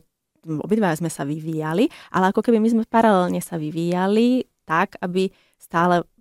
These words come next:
bolo možné nadviazať ten vzťah a ten vzťah je, e, samozrejme je iný, než keď <laughs> mali dvadsať rokov,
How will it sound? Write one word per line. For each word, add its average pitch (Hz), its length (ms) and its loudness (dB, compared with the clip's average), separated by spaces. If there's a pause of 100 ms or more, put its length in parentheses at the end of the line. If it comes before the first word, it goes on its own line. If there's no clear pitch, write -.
(120)
bolo 170 340 0
možné 175 720 -2 (320)
nadviazať 180 460 -2
ten 175 140 -8
vzťah 294 420 0
a 262 120 2
ten 185 140 -6
vzťah 196 260 -6
je, 190 120 0
e, 190 60 -6 (840)
samozrejme 160 480 -4
je 156 120 -4
iný, 226 340 6 (220)
než 170 360 -2
keď - 260 -14
<laughs> - 20 -14
mali 208 240 2
dvadsať 190 400 2
rokov, 208 300 0